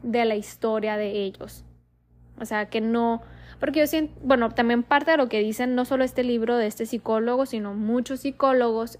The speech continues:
es que una vez que los secretos familiares, familiares se, se dicen, o sea, como que se abren, se presentan, ya no se repiten.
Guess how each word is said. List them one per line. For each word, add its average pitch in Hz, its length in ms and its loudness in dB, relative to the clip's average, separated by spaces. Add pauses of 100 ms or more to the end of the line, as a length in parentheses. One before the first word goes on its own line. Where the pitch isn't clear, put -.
(120)
es 220 220 -8
que 214 240 -6
una 254 240 -2
vez 254 180 -4
que 269 100 -6
los 254 140 -2
secretos 214 480 -8
familiares, 214 760 -4 (140)
familiares 208 840 -6 (920)
se, 214 920 -4 (400)
se - 220 0
dicen, 233 580 0 (140)
o 226 80 -10
sea, 226 100 -10
como 214 220 -8
que - 340 -8 (220)
se 233 200 -2
abren, 269 520 0
se 254 80 -8
presentan, 233 880 -4 (640)
ya 226 280 2
no 220 140 -4
se 214 140 -8
repiten. 220 600 -10